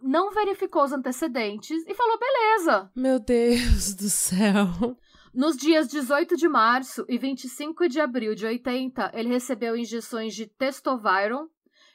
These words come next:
Speaker 1: e receitas de comprimidos de testosterona pra tomar em casa.
Speaker 2: Hum.
Speaker 1: Em maio de mil novecentos e oitenta,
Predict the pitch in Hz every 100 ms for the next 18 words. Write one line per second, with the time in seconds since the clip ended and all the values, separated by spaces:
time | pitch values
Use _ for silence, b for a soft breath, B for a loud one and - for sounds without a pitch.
0 | b 330 381 349 339 311 330 339 277 -
1 | 320 359 370 320 311 330 277 262 262 269
2 | 254 247 233 262 262 269 262 294 320 277
3 | 233 214 208 202 196 - _ _ - 302
4 | 349 302 285 370 294 185 170 220 185 240
5 | 247 233 240 214 208 202 254 277 285 190
6 | 156